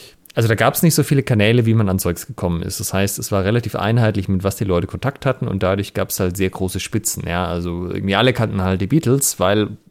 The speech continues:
Black Metal gab's halt zu der Zeit noch nicht und wie hättest du da rankommen wollen?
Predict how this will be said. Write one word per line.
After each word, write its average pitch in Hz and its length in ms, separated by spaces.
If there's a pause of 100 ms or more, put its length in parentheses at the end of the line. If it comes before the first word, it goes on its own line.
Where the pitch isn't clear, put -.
(760)
Black 117 160
Metal 123 160
gab's 123 240
halt 127 80
zu - 80
der 101 160
Zeit 95 200
noch 101 120
nicht 110 160
und 101 100
wie 104 80
hättest 110 200
du - 20
da 104 80
rankommen 95 420
wollen? 98 300